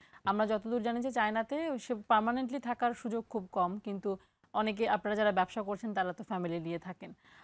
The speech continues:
আর, আহ, বাংলাদেশের, আহ, কো-, এম-, এমন কোনো শ্রমিক ওখানে কাজ করে কিনা যে, এই যে যেটা আমরা দেখছি সৌদি আরবে বা, আহ, মধ্যপ্রাচ্যের বিভিন্ন জায়গায়, চায়না থেকে সেই সুযোগটা আছে কিনা? মানে, আমরা যদি শ্রম বাজার বলতে যেটা বুঝি,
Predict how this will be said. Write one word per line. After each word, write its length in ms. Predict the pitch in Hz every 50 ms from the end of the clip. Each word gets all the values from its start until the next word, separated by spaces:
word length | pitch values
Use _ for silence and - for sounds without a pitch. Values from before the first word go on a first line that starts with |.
| - -
আর, 360 | - 185 180 180 180 180 180
আহ, 340 | - - 185 185 185 180 175
বাংলাদেশের, 920 | 170 175 190 208 214 220 240 262 240 269 269 - - - 294 285 277 269
আহ, 580 | 262 233 - - 190 196 196 196 196 196 190 185 185 _
কো-, 220 | - 208 233 226 - - -
এম-, 220 | 214 208 196 202
এমন 300 | - - 226 233 254 254
কোনো 240 | 247 262 247 247 247
শ্রমিক 380 | 247 - 269 247 233 240 240 226
ওখানে 280 | 208 - 240 226 220
কাজ 240 | 202 208 196 196 -
করে 240 | - 214 196 185 180
কিনা 240 | 180 190 185 180 175
যে, 200 | 170 185 180 175 - - - - - _ -
এই 240 | - 185 - 226 220
যে 120 | 226 240
যেটা 180 | 226 220 - 220
আমরা 140 | 208 208 202
দেখছি 480 | 196 185 - - 196 170 226 - 226
সৌদি 320 | - - 226 208 175 196 196
আরবে 280 | 185 190 175 185 185
বা, 260 | 175 180 180 180 180
আহ, 280 | 180 - - 185 175 156
মধ্যপ্রাচ্যের 580 | 170 175 175 160 190 190 - 202 180 - 190 175
বিভিন্ন 300 | 180 170 185 180 175 165
জায়গায়, 340 | 165 170 165 160 175 180 190 - - - - -
চায়না 280 | - 247 240 240 254
থেকে 240 | 233 277 254 - 269
সেই 160 | - - 254
সুযোগটা 420 | 208 - 247 196 214 208 - 208 180
আছে 220 | 175 - - 214
কিনা? 180 | - 208 180 175
মানে, 140 | 175 175
আমরা 160 | 175 180 190 190
যদি 180 | 190 185 220
শ্রম 320 | - - - 240 240 262 262
বাজার 280 | 233 233 214 220 214
বলতে 220 | 202 202 190 190 180
যেটা 200 | 185 170 185 170
বুঝি, 360 | 156 165 160 - - 190